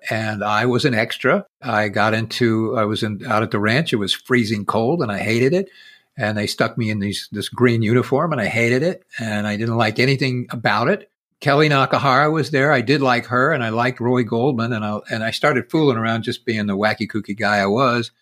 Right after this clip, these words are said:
And we struck up a friendship and had a good time. And I said, "Hey, I'm not coming back. So nice meeting you guys." And Kelly said, "Nah, you really should. Don't,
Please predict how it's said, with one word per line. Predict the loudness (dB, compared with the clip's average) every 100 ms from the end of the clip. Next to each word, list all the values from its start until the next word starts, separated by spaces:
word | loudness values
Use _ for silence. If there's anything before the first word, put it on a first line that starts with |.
| _ _ -2
And | 0 2
we | 2 2
struck | 2 0 0
up | -2
a | -4
friendship | -2 -2 0 0 -2 -4
and | -4
had | -2 -2
a |
good | -2 -2
time. | -2 0 2 0 -2 _
And | -4 0
I | 2
said, | 2 2
"Hey, | 4 4
I'm | 2 2
not | -2 -2
coming | -2 -2
back. | 0 2 0 -2
So | -6 -4 -4
nice | -4 -2 0 0 -2
meeting | -2 -2
you | -6
guys." | -8 -8 -10 -12
And | -16 -16 -4
Kelly | 0 2
said, | 2 2 0
"Nah, | -2 -2 2
you | 2 2 0
really | 0 0 0
should. | 0 2 2 2
Don't, | -2 -2